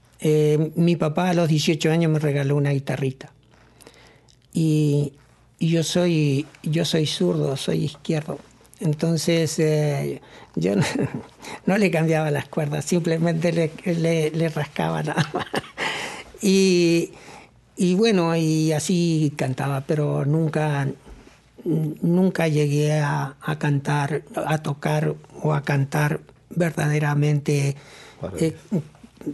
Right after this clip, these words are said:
Speaker 1: para, para el mundo ni nada de eso. Cantaba canciones que me gustaban populares, pero no, nunca. Eh, cuando el Señor me lleva a la iglesia de San Pedro,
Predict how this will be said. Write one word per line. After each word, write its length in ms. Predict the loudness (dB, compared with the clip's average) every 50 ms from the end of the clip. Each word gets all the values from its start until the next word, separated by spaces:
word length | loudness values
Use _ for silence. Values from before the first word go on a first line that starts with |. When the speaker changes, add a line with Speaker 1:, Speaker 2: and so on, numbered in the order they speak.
| -12 -10 -4
Speaker 1:
para, 580 | -2 -2 0 0 0 0 0 0 0 -2 -2 -2 -2 0 -2 -2 -4 -6 -10 -16 -20 -20 -20 -20 _ _ -10 -8 -2
para 220 | -2 0 0 2
el 100 | 2 2
mundo 460 | 4 4 4 4 4 4 4 4 2 2
ni 120 | 2 2
nada 300 | 2 0 0 0 0 2
de 220 | 2 2 2 2
eso. 420 | 0 0 -2 -4 -6 -6 -6 -10 -10 -6
Cantaba 380 | -4 -4 -4 -2 -2 -4 -4
canciones 460 | -4 -4 -4 -4 -4 -4 -4 -4 -4
que 140 | -4 -4 -4
me 100 | -2 -2
gustaban 540 | -4 -4 -6 -6 -4 -2 -2 0 -2 -2 -4 -8 -14 -18 -20 -20 -20 -20 -20 -16 -8 -2
populares, 520 | -2 -2 0 0 0 0 2 2 0 0 0
pero 200 | 2 2 2 4
no, 200 | 2 2 0 -2 -4 -6
nunca. 500 | -4 0 0 0 0 0 0 -2 -4 -6 -10 -20 -20 -20 -20 -20 -20 -20 -12 -4
Eh, 220 | -2 0 0 0 0
cuando 760 | 0 0 2 2 2 2 2 2 2 2 2 2 2 2 2 2 2 0 -2 -6 -8 -4
el 180 | 0 0 0
Señor 320 | 2 2 2 2 4 4 4
me 160 | 4 4 4
lleva 420 | 4 4 2 2 2 2 0 0 -2
a 220 | -2 0 0 2
la 100 | 2 2
iglesia 440 | 2 2 2 0 0 0 0 0 0
de 100 | 0 0
San 200 | 0 0 0 2
Pedro, 420 | 2 2 2 2 2 0 0 -2